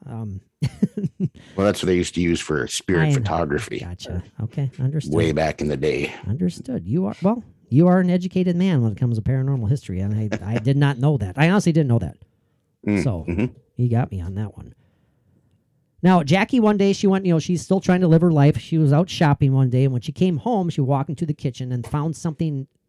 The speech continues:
Speaker 1: very creepy on her refrigerator. And, you know, say what you will about all these messages. You see, you hear them in horror movies, ghost stories. It's always the classic, you know, "Get out" and all that stuff.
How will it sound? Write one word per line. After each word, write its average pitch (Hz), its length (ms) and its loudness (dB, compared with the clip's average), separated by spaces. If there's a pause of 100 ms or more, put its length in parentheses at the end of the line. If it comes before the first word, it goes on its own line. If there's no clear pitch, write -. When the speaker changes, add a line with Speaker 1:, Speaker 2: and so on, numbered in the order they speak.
Speaker 1:
very 165 440 2
creepy 143 720 -4 (800)
on 143 280 0
her 147 200 0
refrigerator. 107 880 -2 (360)
And, 165 200 -2
you 165 120 2
know, 139 120 -2 (760)
say 185 260 -2
what 220 120 0
you 226 100 -2
will 185 260 2
about 156 220 2
all 147 120 2
these 147 200 0
messages. 113 520 -2
You 113 80 -4
see, - 200 -14
you 131 160 2
hear 185 420 2
them 170 320 2 (380)
in 120 260 -8
horror 185 460 2
movies, 160 480 2
ghost 156 340 -2
stories. 147 760 2 (400)
It's - 200 -10
always 156 460 0
the 123 100 -10
classic, - 520 -6
you 120 100 -6
know, 107 180 -4 (100)
"Get 127 240 0
out" 117 720 0
and 113 100 -8
all 104 220 -6
that 101 200 -10
stuff. 90 360 -12